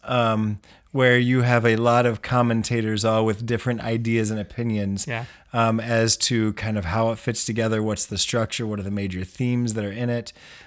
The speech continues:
Speaker 1: Um, and so, 'cause I was telling Don, I was like, "Well, I mean, I, I got some for tonight," but in all reality, like, I looked at a bunch of different commentaries, and it, it was hard to solidify some of those,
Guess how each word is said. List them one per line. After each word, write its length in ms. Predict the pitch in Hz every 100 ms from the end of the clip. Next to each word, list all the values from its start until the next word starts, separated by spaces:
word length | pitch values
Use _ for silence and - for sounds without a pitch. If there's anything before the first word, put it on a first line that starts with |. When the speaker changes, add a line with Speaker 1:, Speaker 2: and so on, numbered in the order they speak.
| _
Speaker 1:
Um, 420 | 123 120 117 107 110
and 200 | 131 127
so, 520 | - 135 127 123 120 - -
'cause 100 | -
I 160 | 135 123
was 120 | 123
telling 300 | 127 120 117
Don, 200 | 120 131
I 40 |
was 100 | 120
like, 200 | 107 101
"Well, 200 | 113 110 110 110 -
I 80 | 110
mean, 120 | 113
I, 180 | 104 104
I 40 |
got 180 | 113 117
some 360 | - 120 170 269
for 160 | 165
tonight," 380 | 117 101 101 123
but 100 | 123
in 60 | 127
all 160 | 139 143
reality, 500 | 131 143 185 160 123
like, 320 | 117 107 - - - _ -
I 40 |
looked 240 | 147 135
at 100 | 135
a 40 | 120
bunch 260 | 120 151
of 60 | 147
different 280 | 135 127 113
commentaries, 800 | 127 139 160 147 131 117 113 107
and 240 | 110 104 - - - _
it, 160 | - 147
it 140 | 139
was 180 | 131 113
hard 500 | - - 151 151 147
to 100 | 143
solidify 1040 | 131 143 135 143 143 - 120 110 107 120 -
some 320 | - 131 127
of 180 | 120 110
those, 560 | 117 110 110 107 -